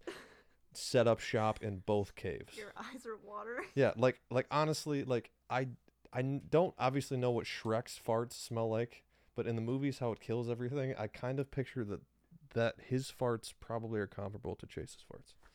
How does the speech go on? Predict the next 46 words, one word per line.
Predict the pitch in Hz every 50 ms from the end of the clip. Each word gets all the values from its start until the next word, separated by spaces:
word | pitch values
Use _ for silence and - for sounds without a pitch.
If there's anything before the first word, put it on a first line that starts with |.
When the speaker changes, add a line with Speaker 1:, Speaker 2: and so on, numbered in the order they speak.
| - - - - - -
Speaker 1:
And | - 226 220 226
then | 226
he | 233 240 220
gets, | 220 220 - -
like, | 220 185
really | 190 190 180 190 180 175 180 175
ashamed | 185 - - 175 156 160 170
of | 175
himself | 196 185 190 190 - - 180 196
and | 202 170 156 -
leaves. | - 123 - 277 - -
<laughs> | - - - - - _ _ -
Speaker 2:
Yeah, | 117 135 151 110 92 - -
everybody | 107 101 104 95
goes, | 98 95 -
"Chase," | - - - 226 175 104 87 85 85 82 - -
and | 117 104 101
then | 95
he's | 92 101 95 95
like, | 98 95 - - - -
"Ugh," | 113 165 175 151 117
and | 110 107
he | 98
puts | - 110 104 -
his | - -
tail | - - 110 101 98
down | 98 98 101 98
and | 95 90 -
kinda | - 165 156
waddles | 95 101 101 98 101 101 101 101 98 98
away. | 101 95 95 98 104 117 - - - _ - - - - -
Speaker 1:
Which | 247 247 240 -
Speaker 2:
The | - 139
best | 131 160 202 247
Speaker 1:
it | -
Speaker 2:
parts | 233 220 208 -
are | 196
when | 170 147
he | 139 123
wakes | 113 101 110 110 131 131 - -
himself | - 143 147 151 - - - 127 127 131 - - -
up | 101 92 90 - -
with | 92 107 107 107 107
the | 107
Speaker 1:
Yeah. | 101 98 95
Speaker 2:
noise, | 101 98 104 117 - - 196 - - -